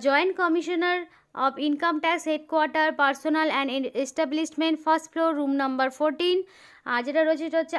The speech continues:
আয়কর ভবন, পি সেভেন, চৌরঙ্গি স্কোয়ার, কলকাতা সাত লক্ষ ঊনসত্তর। তো এই যে অ্যাড্রেসটি দেওয়া রয়েছে, এই অ্যাড্রেসে গিয়ে অথবা তোমরা চাইলে কিন্তু স্পিড পোস্টের মাধ্যমে কিন্তু তোমরা জমা করতে পারবে। এই অফিসে গিয়ে সরাসরি hand to hand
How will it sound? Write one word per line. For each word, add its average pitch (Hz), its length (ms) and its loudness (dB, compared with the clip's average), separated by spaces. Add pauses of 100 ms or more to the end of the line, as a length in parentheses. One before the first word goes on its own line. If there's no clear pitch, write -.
(100)
আয়কর 294 320 0
ভবন, 330 360 0 (560)
পি 330 160 0
সেভেন, 330 460 0
চৌরঙ্গি 302 500 0
স্কোয়ার, 311 420 -2
কলকাতা 285 500 -2
সাত 277 300 -4
লক্ষ 277 200 -6
ঊনসত্তর। 254 640 -4 (360)
তো 254 80 -4 (160)
এই 311 220 2
যে 381 120 0 (120)
অ্যাড্রেসটি 269 500 -4
দেওয়া 262 280 0
রয়েছে, 320 340 0 (140)
এই 302 200 -2
অ্যাড্রেসে 285 560 -2
গিয়ে 285 280 -4 (140)
অথবা 302 400 0 (180)
তোমরা 285 240 -2
চাইলে 277 300 -4
কিন্তু 285 280 -8 (120)
স্পিড 302 360 -6
পোস্টের 294 320 -2
মাধ্যমে 277 480 0 (380)
কিন্তু 254 280 -6
তোমরা 269 200 -2
জমা 240 260 -4
করতে 262 280 -6
পারবে। 220 380 -4 (440)
এই 349 140 0 (120)
অফিসে 330 380 0
গিয়ে 349 160 0
সরাসরি 311 560 0
hand 277 260 -2
to 320 80 -4
hand 320 200 2